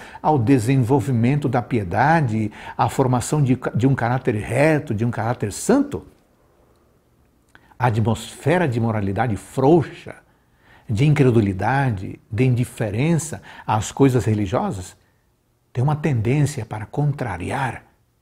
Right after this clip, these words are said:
a influência dos pais. E chega um momento que os pais perdem o controle. Queridos pais, exemplos de rebelião contra a autoridade paternal e divina estão sempre diante dos nossos filhos.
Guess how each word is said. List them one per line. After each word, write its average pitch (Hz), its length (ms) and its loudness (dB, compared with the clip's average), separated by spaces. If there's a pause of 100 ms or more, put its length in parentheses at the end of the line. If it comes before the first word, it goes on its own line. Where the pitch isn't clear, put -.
(560)
a - 80 -4
influência 123 560 0
dos 117 220 -8
pais. - 560 -14 (720)
E 117 100 -4
chega 110 280 -4
um - 20 2
momento 135 420 2 (1000)
que - 100 -4
os - 140 -2
pais - 260 -4
perdem 95 340 -6
o 98 60 -8
controle. 87 520 -10 (1600)
Queridos 147 340 2
pais, - 440 -10 (720)
exemplos 160 540 2
de 123 80 2
rebelião 117 540 2
contra 120 260 0
a - 20 0
autoridade 104 480 -2
paternal 92 720 -6 (400)
e 131 80 -2
divina 107 540 0 (560)
estão 143 400 2
sempre 165 800 0
diante 120 560 0
dos 104 180 -6
nossos 110 400 -6
filhos. - 600 -12